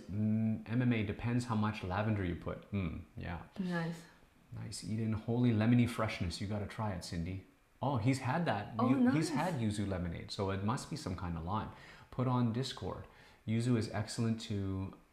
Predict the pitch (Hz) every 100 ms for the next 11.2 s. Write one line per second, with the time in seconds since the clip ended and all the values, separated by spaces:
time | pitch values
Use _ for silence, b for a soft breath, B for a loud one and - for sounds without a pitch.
0 | _ - _ _ _ _ _ _ _ -
1 | - 95 95 101 110 113 110 - - -
2 | 104 156 - - _ b b b b b
3 | _ _ _ _ - 113 165 117 - 98
4 | 107 151 202 240 349 349 - - - -
5 | - 107 - - 117 110 - 95 101 135
6 | 127 - 139 139 101 110 123 123 - 113
7 | 120 117 104 104 107 101 127 120 - -
8 | - - - - - 107 107 107 101 104
9 | 98 104 - 107 110 117 127 143 185 131
10 | 107 104 95 92 87 87 - 92 101 104
11 | 107